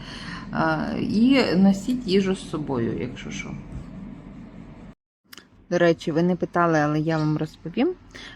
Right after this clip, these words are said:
що я слухаю, поки йду в Каміно. Я люблю дуже аудіокнижки. Я нарешті знайшла українську озвучку на Ютубі,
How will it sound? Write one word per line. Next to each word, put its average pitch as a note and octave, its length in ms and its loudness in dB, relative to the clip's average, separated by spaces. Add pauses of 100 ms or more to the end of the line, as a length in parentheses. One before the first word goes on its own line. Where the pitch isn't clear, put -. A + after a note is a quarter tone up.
що - 160 4
я G#3+ 180 6
слухаю, F3+ 680 2
поки D3+ 680 -2 (100)
йду C#3+ 260 -4
в D3 100 -6
Каміно. D3+ 440 -2 (640)
Я E3+ 180 6
люблю D#3 280 2
дуже D#3 260 2
аудіокнижки. D#3 920 0 (880)
Я F3 440 6
нарешті D#3+ 640 4
знайшла F3+ 840 2 (140)
українську E3 840 0
озвучку E3 840 0 (480)
на F3 200 6
Ютубі, E3 680 2